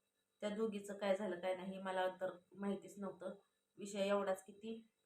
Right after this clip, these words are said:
बहीण मला बोलत होती व्हिडिओमधील, म्हणून मी तिला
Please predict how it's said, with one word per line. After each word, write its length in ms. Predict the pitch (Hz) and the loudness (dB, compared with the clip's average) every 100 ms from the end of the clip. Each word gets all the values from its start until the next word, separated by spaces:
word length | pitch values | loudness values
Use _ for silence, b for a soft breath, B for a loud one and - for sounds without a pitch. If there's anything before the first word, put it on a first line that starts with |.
| _ - | _ -4
बहीण 340 | 208 226 240 | 2 4 4
मला 260 | 240 226 208 | 4 4 4
बोलत 400 | 208 220 202 - | 4 0 0 -6
होती 220 | 208 202 | -8 -4
व्हिडिओमधील, 640 | 202 196 190 190 190 226 262 - _ _ | -2 -2 -2 -4 -4 -8 -8 -14 _ _
म्हणून 280 | 196 202 220 | -2 0 2
मी 180 | 226 220 | 2 0
तिला 300 | 196 202 320 | 2 4 4